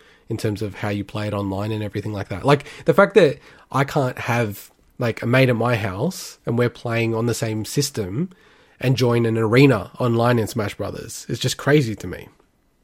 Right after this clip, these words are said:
It seems like no reason why you can't, but yeah, they don't allow it. So,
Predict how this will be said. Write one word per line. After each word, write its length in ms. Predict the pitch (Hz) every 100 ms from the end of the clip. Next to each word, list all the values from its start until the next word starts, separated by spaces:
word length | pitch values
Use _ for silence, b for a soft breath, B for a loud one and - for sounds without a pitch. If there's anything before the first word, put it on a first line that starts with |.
| _ _ - - -
It 60 |
seems 200 | 147 120
like 120 | 123
no 140 | 113 131
reason 340 | 113 131 120
why 140 | 107 107
you 60 |
can't, 440 | - 147 139 90 -
but 300 | 107 92 117
yeah, 140 | 117
they 100 | 101
don't 160 | 110 101
allow 300 | 98 107 101
it. 260 | - -
So, 320 | - 104 101